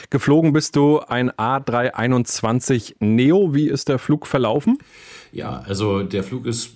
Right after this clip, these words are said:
Speaker 2: sehr ruhig verlaufen, ähm, super. Ähm, der war sogar etwas schneller als gedacht. Wir sind drei Stunden dreißig geflogen, weil wir relativ starken Rückenwind hatten. Im letzten Teil Richtung Tel Aviv ist das nicht unüblich, dass man da so eine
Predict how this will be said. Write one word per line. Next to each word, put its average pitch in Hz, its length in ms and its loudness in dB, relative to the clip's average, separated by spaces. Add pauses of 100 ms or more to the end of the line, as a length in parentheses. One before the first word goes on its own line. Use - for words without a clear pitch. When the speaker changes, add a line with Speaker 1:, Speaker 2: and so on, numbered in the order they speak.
(140)
Speaker 2:
sehr 101 220 -8
ruhig 151 220 -8
verlaufen, 120 680 -6
ähm, 98 280 -10
super. 113 480 -8 (520)
Ähm, 95 540 -6 (400)
der 92 420 -4 (100)
war 98 240 -8
sogar 113 320 -4
etwas 98 280 -8
schneller 139 260 -4
als 95 220 -6
gedacht. - 320 -8
Wir 110 80 -6
sind 104 140 -8
drei 95 180 -8
Stunden 107 240 -8
dreißig - 400 -10
geflogen, 117 340 -6
weil 107 140 -8
wir 95 160 -4
relativ 113 340 -8
starken 95 360 -10
Rückenwind 113 460 -8
hatten. 120 360 -10 (400)
Im - 120 -2
letzten 127 320 -4
Teil 110 220 -6
Richtung 113 260 -8
Tel 101 140 -8
Aviv 98 300 -6
ist - 120 -12
das 95 140 -8
nicht 90 160 -6
unüblich, 127 460 -6
dass 104 160 -12
man 92 120 -6
da 87 220 -6
so 92 120 -8
eine 82 340 -6